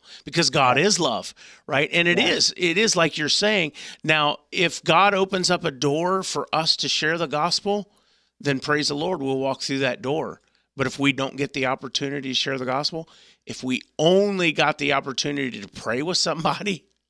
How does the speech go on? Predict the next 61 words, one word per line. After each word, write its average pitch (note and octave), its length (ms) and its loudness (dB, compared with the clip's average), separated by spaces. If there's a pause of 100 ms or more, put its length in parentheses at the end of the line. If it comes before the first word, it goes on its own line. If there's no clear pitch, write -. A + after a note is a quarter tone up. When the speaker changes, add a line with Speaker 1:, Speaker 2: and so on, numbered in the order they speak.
(480)
Speaker 1:
is B2 160 -2
that C#3 160 0
Speaker 2:
Mm-hmm. A#2 40 -8
Speaker 1:
not D#3+ 220 -2
a D#3 60 -2
success? C#3+ 680 -2 (560)
Speaker 2:
Oh, A#2+ 80 -10
Speaker 1:
It - 100 -2
Speaker 2:
my - 60 4
Speaker 1:
so B2 240 0
Speaker 2:
goodness, - 320 -4
Speaker 1:
is. - 60 -8
Speaker 2:
yeah. G2+ 60 -12 (300)
Speaker 1:
It A#2+ 80 -2
so A#2+ 300 0
is. G#2+ 200 -2 (120)
And E3+ 220 0
what E3 160 2
it D#3+ 100 -2
does, D3+ 300 2
Eric, C3 240 -4
it B2 140 -10
takes C#3 280 -2
the B2 80 -12
pressure G#2 480 -8
off - 180 -18
of D2+ 160 -20
you. - 120 -20 (480)
Speaker 2:
Yeah. A2 160 -6 (540)
Yeah, F3 220 6
you E3 140 4
know, E3 120 4
I, D3 260 0
I D3 60 -2
think E3+ 200 -2
about D3+ 260 -4
hearing C#3+ 260 -2
you B2+ 60 -4
say D3 180 -8
that, C3 160 -6
Mark. A#2 220 -8
I've B2+ 160 -4
been B2 160 -4
on G#2+ 140 -6
a, F#2+ 180 -16 (640)
as C#3+ 140 -4
a C#3 40 -8
believer B2 640 -2
especially, - 580 -12
but A2 140 -14
as A2+ 140 -6
I D3 100 -6
look E3 240 -2
across C3+ 380 -4
our A#2 80 -8
culture, A#2+ 320 -10
like A2+ 180 -10
you B2+ 60 -10
said, A2 180 -12
it's - 260 -10
so, C3+ 440 -2